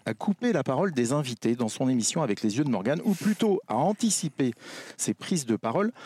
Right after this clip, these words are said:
parce qu'on a constaté que c'était moins simple quand tu n'y voyais rien. Surtout si tu as affaire à des individus comme moi qui parlent autant avec leur gestuelle qu'avec leur langue. Et d'un exercice hebdomadaire avec quelques collègues,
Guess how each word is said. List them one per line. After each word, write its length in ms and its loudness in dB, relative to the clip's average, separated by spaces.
parce 160 -6
qu'on 140 0
a 80 0
constaté 420 -2
que 80 -2
c'était 260 0
moins 280 2
simple 420 0
quand 160 -2
tu 160 -6
n'y 140 2
voyais 320 2
rien. 400 0
Surtout 680 2
si 180 -2
tu 160 2
as 60 4
affaire 220 2
à 40 2
des 220 2
individus 560 -2
comme 160 2
moi 240 2
qui 160 -6
parlent 340 0
autant 420 0
avec 260 0
leur 120 0
gestuelle 580 2
qu'avec 280 0
leur 160 2
langue. 340 -2
Et 160 2
d'un 220 0
exercice 640 0
hebdomadaire 680 0
avec 220 -2
quelques 280 0
collègues, 500 0